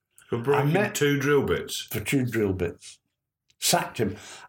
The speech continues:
Speaker 2: And I met that lad later on in life, and that was always on his record, that he'd been dismissed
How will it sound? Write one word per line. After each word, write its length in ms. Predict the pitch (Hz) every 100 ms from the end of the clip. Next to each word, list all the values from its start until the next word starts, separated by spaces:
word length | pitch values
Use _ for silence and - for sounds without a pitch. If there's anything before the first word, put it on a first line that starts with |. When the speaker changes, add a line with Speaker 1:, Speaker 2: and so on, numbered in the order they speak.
| -
Speaker 2:
And 100 | 147
I 40 |
met 360 | 147 214 220 -
that 300 | 156 151 -
lad 460 | 123 107 101 98 -
later 500 | 127 156 147 - 135
on 160 | 123
in 140 | 120 113
life, 400 | 101 92 92 95 - _
and 260 | - 117 113
that 460 | - 180 185 - -
was 220 | 123 117 -
always 600 | 160 156 151 147 147 135 -
on 300 | 135 131 127
his 220 | 139 117
record, 580 | 101 120 - - 85 - - -
that 140 | - -
he'd 220 | 123 95
been 220 | 117 104
dismissed 760 | 101 107 - 123 135 123 -